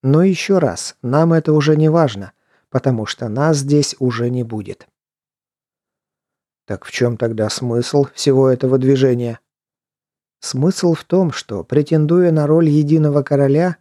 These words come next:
из малой группы комбатантов и сепаратистов мы превращаемся в крупные политические фигуры.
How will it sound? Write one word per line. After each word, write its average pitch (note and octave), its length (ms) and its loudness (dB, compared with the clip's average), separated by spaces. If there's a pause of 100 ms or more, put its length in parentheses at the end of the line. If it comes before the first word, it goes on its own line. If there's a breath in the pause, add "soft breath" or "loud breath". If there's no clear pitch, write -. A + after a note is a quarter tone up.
(120)
из A#2+ 220 -2
малой B2 400 2
группы B2 440 -2
комбатантов A2 880 -2
и B2 100 -6
сепаратистов - 920 -6 (480)
мы D3 240 2
превращаемся D#3 1000 2
в - 100 -10
крупные C3 600 -4
политические C3 840 -4
фигуры. D#3+ 500 -2